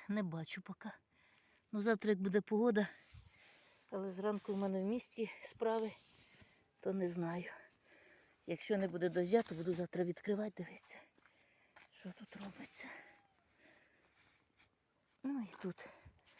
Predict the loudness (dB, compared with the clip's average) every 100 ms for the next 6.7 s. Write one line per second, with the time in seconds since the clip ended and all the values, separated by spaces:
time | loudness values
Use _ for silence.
0 | -20 _ 0 0 0 -6 -6 -4 -4 -4
1 | -6 -4 -2 -2 0 -2 -4 -8 -10 -14
2 | -18 -20 -20 -20 -20 -20 -10 -6 -6 -8
3 | -10 -8 -4 -2 -2 -6 -8 -6 -2 -2
4 | -4 -18 _ _ _ _ _ _ _ _
5 | _ _ _ _ _ _ _ _ -18 -18
6 | -20 -20 -12 -10 -8 -6 -6